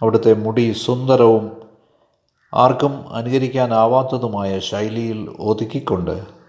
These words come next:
മെല്ലെ പുറത്തു വന്നു. അവിടുന്ന് അവിടെ സാവധാനം ഇരുന്നിട്ട് ഞങ്ങളോട് സംസാരിക്കാൻ ആരംഭിച്ചു.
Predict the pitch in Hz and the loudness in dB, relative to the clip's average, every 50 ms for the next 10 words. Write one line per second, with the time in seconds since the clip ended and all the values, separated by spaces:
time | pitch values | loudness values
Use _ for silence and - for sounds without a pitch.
0 | _ _ - 98 101 104 110 117 120 120 117 - 95 90 90 90 - 104 101 87 | _ _ -16 -10 -8 -6 -4 0 0 -2 0 0 -2 -2 -2 -4 -4 -6 -8 -8
1 | 80 80 - - _ _ _ _ _ _ _ _ _ _ _ _ _ _ _ _ | -8 -12 -16 -20 _ _ _ _ _ _ _ _ _ _ _ _ _ _ _ _
2 | _ _ _ _ _ _ _ _ _ _ _ _ _ _ _ _ _ _ _ _ | _ _ _ _ _ _ _ _ _ _ _ _ _ _ _ _ _ _ _ _
3 | _ _ _ _ _ _ _ _ _ _ _ _ _ _ _ _ - 123 131 139 | _ _ _ _ _ _ _ _ _ _ _ _ _ _ _ _ 0 0 2 4
4 | 139 135 135 131 123 104 - - 113 117 127 131 127 127 127 120 120 131 139 143 | 4 4 6 4 4 4 2 -2 -4 0 2 2 2 4 4 4 6 6 6 6
5 | 139 135 143 143 143 156 151 - - - 117 117 135 139 143 127 - 92 87 82 | 4 2 0 -2 -4 -4 -8 -10 -12 -12 -10 -10 -10 -10 -10 -10 -8 -8 -8 -8
6 | 80 - - - - 104 110 117 123 135 139 139 135 127 - - 123 120 117 - | -10 -14 -20 -20 -12 -8 -8 -4 0 4 4 4 4 4 2 0 -2 -2 0 2
7 | 147 147 151 143 131 117 113 101 95 95 95 101 95 85 - - - - | 4 4 4 4 0 -2 -2 -2 -2 -4 -4 -4 -6 -8 -10 -14 -16 -20